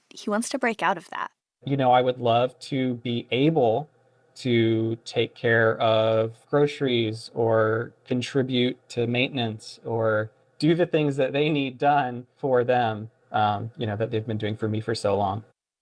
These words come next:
Speaker 1: It's also hard not to compare his life to others when his twin brother has moved to Charleston, gotten married, and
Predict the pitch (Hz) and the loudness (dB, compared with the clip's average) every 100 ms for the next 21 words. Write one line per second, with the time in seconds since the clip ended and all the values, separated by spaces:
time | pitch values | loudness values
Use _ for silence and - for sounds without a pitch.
0 | _ 240 - 285 - 381 330 254 202 185 | _ -8 -4 -2 0 0 0 0 0 -2
1 | 247 254 233 196 180 185 180 165 170 - | -2 -2 -4 -2 -2 -2 -4 -4 -4 -4
2 | 170 165 180 180 208 196 196 - 233 233 | -2 -2 -4 -6 -6 -4 -6 -6 -2 -2
3 | 226 208 208 208 208 196 196 180 170 180 | 0 0 0 -2 -2 -6 -6 -8 -6 -8
4 | - - 254 254 247 - 247 240 240 311 | -6 -2 0 0 -2 -4 -2 -2 -2 -4
5 | - 208 185 185 202 247 247 247 247 208 | -4 -2 -2 -6 -2 -2 0 -2 -4 -2
6 | 214 | -2